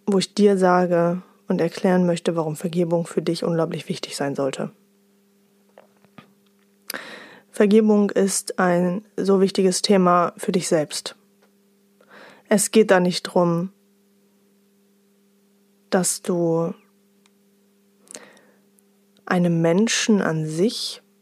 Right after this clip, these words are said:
vergibst, wo du sagst, so, boah, wow,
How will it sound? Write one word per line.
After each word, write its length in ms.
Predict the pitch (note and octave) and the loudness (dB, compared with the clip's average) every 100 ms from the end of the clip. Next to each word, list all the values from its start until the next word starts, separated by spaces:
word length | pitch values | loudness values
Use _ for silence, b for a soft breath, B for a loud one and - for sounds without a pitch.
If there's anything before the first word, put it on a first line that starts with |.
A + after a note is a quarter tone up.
| _ _ _ _ _ _ _ _ _ _ _ _ _ _ _ | _ _ _ _ _ _ _ _ _ _ _ _ _ _ _
vergibst, 800 | - G#3 F#3+ G3+ G#3+ - - - | -2 0 0 -2 -4 -10 -10 -6
wo 100 | F3+ | -4
du 120 | F3+ | -2
sagst, 420 | F#3 E3+ F#3 - | -2 -4 -4 -8
so, 100 | - | -8
boah, 300 | F#3+ - E3+ | -6 -6 -4
wow, 340 | F3 F3 F#3 | -2 0 0